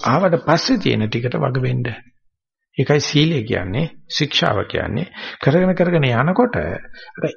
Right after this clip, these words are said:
එන එව්වගේ යම් ප්‍රමාණයකට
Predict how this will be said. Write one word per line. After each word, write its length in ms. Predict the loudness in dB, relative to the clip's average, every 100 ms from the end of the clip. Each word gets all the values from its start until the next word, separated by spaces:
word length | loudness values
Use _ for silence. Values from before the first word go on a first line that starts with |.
| -2
එන 200 | 2 4 4 2
එව්වගේ 600 | 4 4 6 4 4 2 0 -6 -20 -18 -8 0 2
යම් 220 | 2 2 2 2
ප්‍රමාණයකට 880 | 4 6 6 4 4 2 0 -6